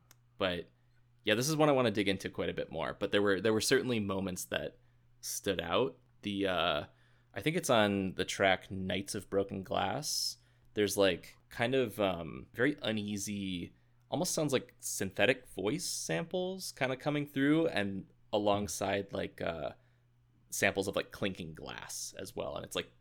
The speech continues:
all kinda, like, played at this, like, dragging tempo. Um, and it really, like, it was, it was one of the, I mean, there were other, there, other tracks that kinda had, like,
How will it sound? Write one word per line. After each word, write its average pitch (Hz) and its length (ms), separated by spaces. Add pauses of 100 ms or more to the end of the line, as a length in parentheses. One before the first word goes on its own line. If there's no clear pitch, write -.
all 95 220
kinda, 101 220
like, 87 200
played 92 300
at 80 100
this, - 140
like, 82 200 (420)
dragging 92 680
tempo. 76 800
Um, 78 320
and 82 80
it - 100
really, 92 420
like, 62 340 (400)
it - 60
was, 120 100
it 120 120
was 117 180
one 143 140
of 110 160
the, 92 460 (400)
I - 40
mean, 120 120
there 123 80
were 120 160
other, 110 320
there, 113 220
other 104 200
tracks 95 320
that 87 140
kinda 90 160
had, 90 320
like, - 200